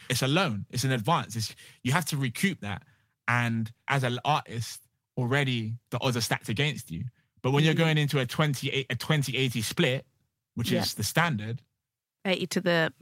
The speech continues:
Speaker 2: big label, twenty to the artist.
Speaker 1: The maths doesn't math.
Speaker 2: And you s-, found your value in releasing that song on,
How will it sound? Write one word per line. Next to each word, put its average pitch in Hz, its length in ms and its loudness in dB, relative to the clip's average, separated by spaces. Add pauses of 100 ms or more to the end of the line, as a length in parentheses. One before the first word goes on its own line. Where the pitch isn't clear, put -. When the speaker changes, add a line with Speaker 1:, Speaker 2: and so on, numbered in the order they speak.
(100)
Speaker 2:
big 175 180 -6
label, 165 380 0
twenty 160 300 -2
to - 140 -8
the 165 120 0
artist. - 640 -2
Speaker 1:
The 170 60 4
maths 165 180 4
doesn't 151 200 0
math. 139 360 -2
Speaker 2:
And 226 120 4
you 311 180 4
s-, - 120 -4
found 254 340 4
your 196 160 4
value 180 420 2
in 160 160 0
releasing 165 420 0
that 156 160 -2
song 170 300 2
on, 160 220 0